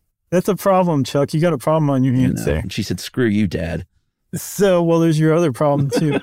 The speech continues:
Speaker 2: <laughs>
Speaker 1: That and Emily loving Twister. You got a lot of problems.
Speaker 2: That's right. But you know what's not one?
Speaker 1: <laughs>
Speaker 2: The weather. Because I use my weather apps.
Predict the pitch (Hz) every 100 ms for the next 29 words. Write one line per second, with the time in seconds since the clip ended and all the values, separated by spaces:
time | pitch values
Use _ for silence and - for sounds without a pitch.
0 | - - - - _ _ _ _ _ -
1 | 160 185 214 - _ _ 165 170 180 170
2 | 180 180 165 165 160 147 - 151 - 135
3 | 139 160 156 147 143 143 139 - 131 123
4 | 113 135 123 - - _ _ _ _ _
5 | _ _ _ - 92 98 85 - - 92
6 | 92 95 98 95 - 101 98 107 117 110
7 | _ - - _ - _ - - 113 104
8 | 113 - - - 131 113 - - 104 104
9 | 110 92 82 - _ _ _ _ - 101
10 | 113 104 101 - - 113 135 131 123 113
11 | 107 107 104 92 - 110 98 92 92 92
12 | 92 98 101 104 110 135 - -